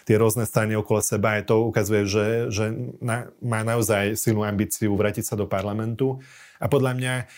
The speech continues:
je tam aj taký moment, že, že ten politik, ktorý sa cíti ako Andrej Danko, ktorý sa cíti trošku ponížený podľa mňa, e, po tom, čo, e, e, v podstate vypadol z parlamentu a, a tým pádom,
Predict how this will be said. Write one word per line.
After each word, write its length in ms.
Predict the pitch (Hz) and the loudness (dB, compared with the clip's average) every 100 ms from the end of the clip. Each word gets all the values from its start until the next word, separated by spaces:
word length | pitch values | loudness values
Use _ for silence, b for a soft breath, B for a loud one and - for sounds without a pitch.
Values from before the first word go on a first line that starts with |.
| B 127 117 117 127 139 | B 2 4 4 4 2
je 60 | |
tam 160 | 135 127 | 2 2
aj 80 | 113 | 0
taký 160 | - | 0
moment, 320 | 123 110 117 113 | 2 2 2 2
že, 400 | 107 110 117 104 | 2 2 2 2
že 160 | 113 107 | 0 0
ten 240 | - 156 | 0 0
politik, 480 | 131 135 135 135 135 | 2 2 2 0 -4
ktorý 640 | - 120 113 110 110 110 - | -2 0 2 2 2 0 -6
sa 400 | 131 - 113 110 | -6 0 0 0
cíti 240 | - 120 135 | 0 2 2
ako 240 | 110 113 | 2 0
Andrej 160 | 117 113 | 2 2
Danko, 320 | 107 113 113 | 2 0 -2
ktorý 160 | 113 107 | 0 0
sa 160 | 117 | 0
cíti 320 | 131 120 110 | -2 0 0
trošku 320 | 113 117 - 120 | 2 0 2 2
ponížený 480 | 120 117 113 107 | 2 2 0 -2
podľa 320 | 107 104 104 104 | 0 0 0 0
mňa, 160 | 104 113 | -2 -2
e, 20 | 110 B B 107 101 104 104 104 120 120 123 110 | -6 B B 0 4 4 4 2 0 -2 -4 -2
po 80 | 113 | 0
tom, 320 | 120 113 110 | 2 0 -2
čo, 480 | - 110 107 104 117 | 0 0 2 2 0
e, 400 | 110 107 107 104 B B 151 | -2 0 0 -2 B B -4
e, 0 | |
v 320 | 110 107 104 | 0 2 0
podstate 320 | 117 113 113 | -2 -2 -2
vypadol 400 | 104 101 113 107 | -2 0 0 0
z 80 | - | 0
parlamentu 800 | 107 107 117 113 117 127 123 127 131 | -2 0 -2 -2 -2 0 0 0 -2
a, 480 | 110 104 101 104 104 B B B B | -2 0 0 -2 -4 B B B B
a 160 | - 110 | 0 2
tým 240 | 139 127 | 4 4
pádom, 400 | 127 113 117 131 | 2 2 2 0